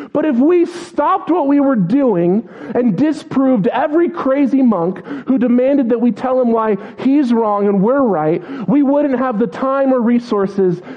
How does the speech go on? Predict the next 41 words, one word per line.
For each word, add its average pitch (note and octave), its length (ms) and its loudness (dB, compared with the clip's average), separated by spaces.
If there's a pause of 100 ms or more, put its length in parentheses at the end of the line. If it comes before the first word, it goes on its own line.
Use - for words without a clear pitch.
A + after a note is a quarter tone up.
to G#3 60 2
send A3+ 300 0
missionaries G#3+ 580 0
to A3 120 -4
the G3+ 80 0
New G#3+ 220 2
World G3 340 0
and E3+ 120 0
to F3 80 -4
Japan E3 560 -2 (220)
and E3 100 -2
to E3+ 60 -4
China. D#3 540 -2 (220)
That's G#3+ 400 -4
ridiculous. D#3+ 800 -2 (240)
We're F3+ 240 0
not F3+ 240 -4
gonna D#3+ 180 0
do D3 220 0
that. A#2 300 -4 (200)
The F3+ 80 -2
church A3+ 300 -2
has F#3+ 100 0
been G3 140 0
here F#3+ 140 0
for F#3+ 140 -2
fifteen F#3 400 -2
hundred D#3+ 300 -2
years. C#3+ 340 0 (220)
It's - 160 -6
gonna F3+ 180 0
be E3+ 140 0
here D#3 160 0
a C#3+ 80 2
lot D3 180 0
longer C#3+ 260 -2
than C3 180 0
Luther." A#2+ 420 -4 (260)
Mic D3 360 -2
drop, - 440 -6 (320)
right? D#3+ 320 -4